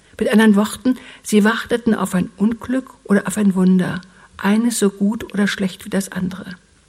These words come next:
Einfühlsame Leute hatten dem Eremiten auf einer Stange Essen und Getränke hinaufgereicht. Er aß im Stehen,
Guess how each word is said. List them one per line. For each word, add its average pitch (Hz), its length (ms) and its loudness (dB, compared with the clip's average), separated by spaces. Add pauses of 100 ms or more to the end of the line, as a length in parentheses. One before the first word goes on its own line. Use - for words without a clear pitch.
(600)
Einfühlsame 226 600 2
Leute 190 420 0
hatten 185 240 0
dem 185 160 2
Eremiten 202 600 -2
auf - 180 -12
einer 180 180 -2
Stange 196 380 -2 (100)
Essen 190 420 -2 (400)
und 196 100 -10
Getränke 208 480 -2
hinaufgereicht. - 1160 -8 (260)
Er - 240 -6
aß - 280 -12
im 247 80 -4
Stehen, 262 560 -8